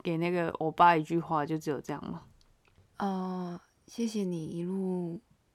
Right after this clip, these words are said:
Speaker 2: 的体谅与包容。
Speaker 1: 来出考题，翻成韩文。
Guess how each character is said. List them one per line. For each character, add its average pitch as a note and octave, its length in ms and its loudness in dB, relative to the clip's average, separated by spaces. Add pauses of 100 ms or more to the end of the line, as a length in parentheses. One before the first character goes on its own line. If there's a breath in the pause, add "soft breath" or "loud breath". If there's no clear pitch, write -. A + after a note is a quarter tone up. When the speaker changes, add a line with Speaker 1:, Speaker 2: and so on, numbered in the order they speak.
(500)
Speaker 2:
的 D#3+ 500 -8 (580)
体 D#3+ 240 -4
谅 D#3 160 -2
与 - 140 -8
包 C#3+ 180 -4
容。 C#3+ 140 -6 (560)
Speaker 1:
来 D#3 200 -4
出 F#3 160 -4
考 E3 220 -6
题， D3 340 -6 (320)
翻 E3+ 320 2
成 D3+ 260 -6
韩 D3 280 -4
文。 D3+ 120 -4